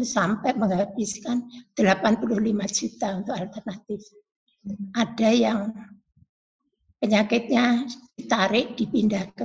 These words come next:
kambing, ada yang dipindah ke sapi. Nah, harga sapi sudah berapa? Harga kambing sudah berapa?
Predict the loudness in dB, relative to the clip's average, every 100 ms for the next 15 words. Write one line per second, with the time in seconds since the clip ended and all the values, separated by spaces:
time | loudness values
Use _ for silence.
0 | -4 -2 0 -2 -2 -6 -8 _ _ _
1 | -10 -6 2 4 4 2 -2 -4 -2 -2
2 | -4 2 4 4 2 0 0 0 0 -2
3 | -4 -4 -4 -4 -6 -12 _ _ -6 4
4 | 6 6 2 4 4 6 4 4 2 2
5 | 2 2 2 -4 -6 -16 -20 _ _ _
6 | -8 -4 -2 0 2 2 0 -2 -4 -4
7 | -6 -8 -10 -10